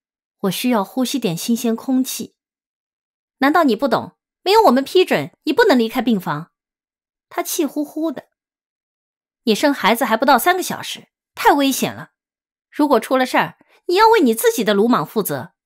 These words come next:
你明白吗？”我表示道歉，他叽咕道：“右派家属要放自觉一些嘛。”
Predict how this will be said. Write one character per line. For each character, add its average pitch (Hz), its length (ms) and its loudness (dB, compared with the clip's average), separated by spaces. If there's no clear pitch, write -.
你 359 80 0
明 311 180 4
白 440 120 6
吗？” 349 160 -6
我 381 80 0
表 190 200 0
示 277 140 -6
道 254 220 0
歉， - 360 -6
他 - 140 -8
叽 190 200 -2
咕 160 140 -10
道 - 280 -12
：“右 311 100 -2
派 - 180 -8
家 381 240 -4
属 - 180 -8
要 240 140 -6
放 349 180 -2
自 466 200 -2
觉 - 240 -6
一 453 120 -2
些 135 240 -8
嘛。” - 180 -20